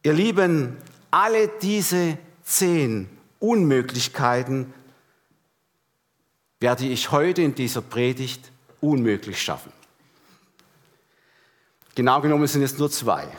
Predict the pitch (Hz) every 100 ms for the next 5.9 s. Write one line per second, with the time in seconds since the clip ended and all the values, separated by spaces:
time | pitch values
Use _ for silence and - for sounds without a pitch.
0 | - _ 120 113 110 135 139 - 139 123
1 | 113 110 110 139 156 202 151 143 147 156
2 | 147 151 151 131 131 151 135 127 120 127
3 | - 110 107 117 - - 107 101 95 -
4 | - 101 98 87 - - _ 90 - -
5 | 117 107 101 101 82 82 73 - 87